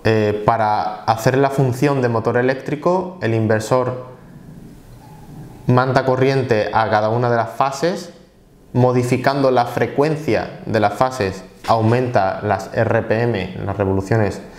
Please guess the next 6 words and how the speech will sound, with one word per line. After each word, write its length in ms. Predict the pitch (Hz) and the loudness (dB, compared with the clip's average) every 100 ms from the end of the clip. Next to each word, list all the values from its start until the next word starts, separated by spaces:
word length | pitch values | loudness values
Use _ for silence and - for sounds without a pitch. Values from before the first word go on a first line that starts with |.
| - - - - | -20 -20 -20 -6
del 180 | - 110 | 2 4
rotor, 600 | 113 127 151 180 180 - - - - - | 4 4 2 0 -4 -8 -16 -20 -20 -8
y 360 | - 143 156 156 | 2 2 4 2
aumentando 640 | 135 131 123 123 131 131 | 2 2 0 2 2 2
la 100 | 127 | 2
intensidad, 760 | 127 123 127 123 127 120 123 156 | 0 0 -2 0 2 2 2 -2